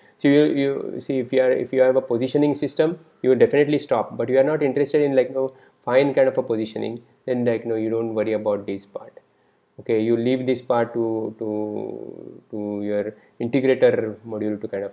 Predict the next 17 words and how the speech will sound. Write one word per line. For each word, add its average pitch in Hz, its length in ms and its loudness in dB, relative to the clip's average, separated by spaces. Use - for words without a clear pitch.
handle, 98 520 -6
uh, - 1120 -20
if - 180 -12
at - 140 -10
all. 92 120 -12
Okay, 131 480 2
uh, 123 320 2
but 135 200 2
if 147 100 0
you 160 100 6
want 165 180 8
to 175 60 4
kind 165 160 4
of 160 100 -4
capture 147 380 4
this 139 260 -2
material, 131 640 -4